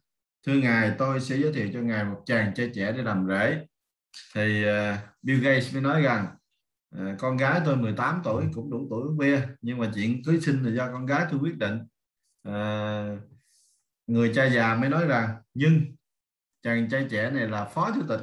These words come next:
của Ngân hàng Thế giới." Và trầm ngâm một lúc, à, Bill Gates mới nói rằng: "Trong trường hợp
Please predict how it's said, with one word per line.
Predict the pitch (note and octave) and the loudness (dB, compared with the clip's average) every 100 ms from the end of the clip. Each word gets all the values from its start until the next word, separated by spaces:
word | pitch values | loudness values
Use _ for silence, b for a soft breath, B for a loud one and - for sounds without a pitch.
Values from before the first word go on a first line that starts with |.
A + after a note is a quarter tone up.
| - | -6
của | |
Ngân | B2+ B2+ | -6 -2
hàng | A2+ G2 G2 | 0 -2 -2
Thế | C3 | -2
giới." | C3+ C#3+ F#3 - _ _ _ _ _ _ - | 2 2 0 -4 _ _ _ _ _ _ -8
Và | G2 A2 A2 G#2 | 0 2 2 2
trầm | A#2 A2 A2+ | 2 2 2
ngâm | B2+ C3 | 0 0
một | G#2 A#2 | -2 -2
lúc, | E3 - - _ _ _ _ _ _ | -2 -4 -12 _ _ _ _ _ _
à, | A2 A2 A2+ A2 | -10 -6 -6 -4
Bill | C3 B2 | -4 -2
Gates | C3 B2+ - - | 0 0 -2 -10
mới | |
nói | B2+ C#3+ | -6 -4
rằng: | B2+ A2 F#2+ _ | -2 -2 -4 _
"Trong | C3+ B2 A#2+ | -2 -2 -2
trường | G#2+ | -2
hợp | G2+ G2 | -2 -6